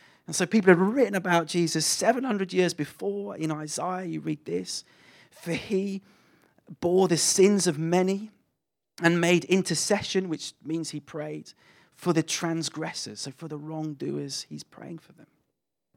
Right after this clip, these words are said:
But three things I just want us to think about this morning from these famous last words. And the first one actually is a form of question,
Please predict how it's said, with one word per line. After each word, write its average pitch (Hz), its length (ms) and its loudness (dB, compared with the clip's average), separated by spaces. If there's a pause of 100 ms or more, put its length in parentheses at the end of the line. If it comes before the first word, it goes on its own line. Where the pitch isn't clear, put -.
(400)
But 185 100 -2
three 240 240 0
things 139 460 -4 (380)
I 151 80 -10
just 196 200 2
want 208 180 8
us - 260 2 (180)
to 156 120 0
think 196 280 2
about 143 420 2 (280)
this - 260 0
morning 156 320 6
from 185 440 6
these 160 420 0 (180)
famous 175 600 -2
last 147 480 -4
words. 135 640 -8 (560)
And 180 100 2
the 165 40 2
first 247 320 8
one 202 120 4
actually 196 400 0
is 156 120 2
a 151 60 0
form 175 500 4
of - 180 -10
question, 160 600 -8